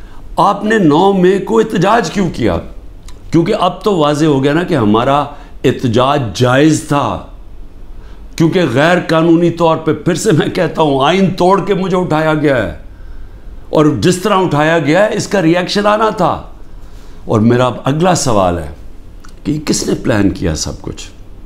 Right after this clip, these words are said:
क्योंकि ये जिसने भी plan किया,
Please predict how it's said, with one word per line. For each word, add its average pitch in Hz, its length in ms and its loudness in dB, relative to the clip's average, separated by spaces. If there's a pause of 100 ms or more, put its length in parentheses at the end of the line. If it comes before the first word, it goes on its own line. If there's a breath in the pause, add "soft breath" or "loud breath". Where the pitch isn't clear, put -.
(1040)
क्योंकि 110 260 2
ये 107 300 4
जिसने 104 360 0
भी 127 140 0
plan 101 440 0
किया, 95 500 0